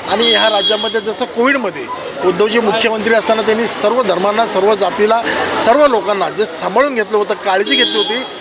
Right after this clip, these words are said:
कुटुंब प्रमुख म्हणून, ते आजही लोकांना ज्ञात आहे. जर भाजपा मोठ्या मोठ्या गोष्टी करतायत,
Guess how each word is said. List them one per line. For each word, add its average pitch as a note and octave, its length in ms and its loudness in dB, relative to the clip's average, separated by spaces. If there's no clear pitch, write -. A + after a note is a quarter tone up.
कुटुंब C#4+ 300 2
प्रमुख A#3 320 0
म्हणून, G#3 320 -2
ते G#3+ 60 4
आजही G3 520 0
लोकांना G#3 360 2
ज्ञात F3 380 0
आहे. B2 360 -6
जर G3 120 2
भाजपा F#3 400 0
मोठ्या G3+ 260 2
मोठ्या G#3+ 200 0
गोष्टी F#3+ 320 2
करतायत, F#3 440 0